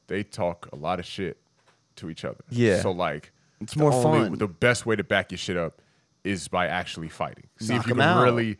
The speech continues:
Speaker 3: Yeah.
Speaker 1: defend every word coming out that body.
Speaker 2: Mm-hmm.
Speaker 3: Yeah.
Speaker 1: Defend that same body you using to talk shit.
Speaker 2: Yeah.
Speaker 3: Yeah.
Speaker 1: It's the best way. There's no other way to prove you're gangster to somebody else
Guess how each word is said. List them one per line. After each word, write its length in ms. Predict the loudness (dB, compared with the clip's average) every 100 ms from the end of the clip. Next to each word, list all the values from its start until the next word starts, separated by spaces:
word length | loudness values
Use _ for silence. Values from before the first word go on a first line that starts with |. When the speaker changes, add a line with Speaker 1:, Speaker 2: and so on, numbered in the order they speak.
| -8
Speaker 3:
Yeah. 140 | -2 2
Speaker 1:
defend 460 | 4 4 4 2
every 400 | 0 0 2 0
word 360 | 0 0 0 -2
coming 280 | -2 -2 -2
out 180 | -2
that 180 | -2 0
body. 220 | 0 0 -2 -6 _ -4
Speaker 2:
Mm-hmm. 80 |
Speaker 3:
Yeah. 140 | 0 2
Speaker 1:
Defend 360 | 2 4 4
that 120 | 4 2
same 320 | 2 2 4
body 240 | 4 4
you 120 | 0
using 280 | -2 -4 -6
to 80 | -8
talk 260 | -6 -6 -8
shit. 200 | -14 -2
Speaker 2:
Yeah. 280 | 2 4 2 _ _ _ -10
Speaker 3:
Yeah. 300 | -6 -6 -8
Speaker 1:
It's 160 | -6
the 100 | -2
best 300 | 2 2 2
way. 240 | 0 -2 -4 -4
There's 160 | -2
no 120 | 2 6
other 220 | 6 6
way 120 | 4
to 80 | 2
prove 340 | 0 0 0
you're 100 | -2
gangster 380 | 0 0 0 -6
to 60 | -6
somebody 420 | -6 -2 -2 0
else 340 | -2 -6 -14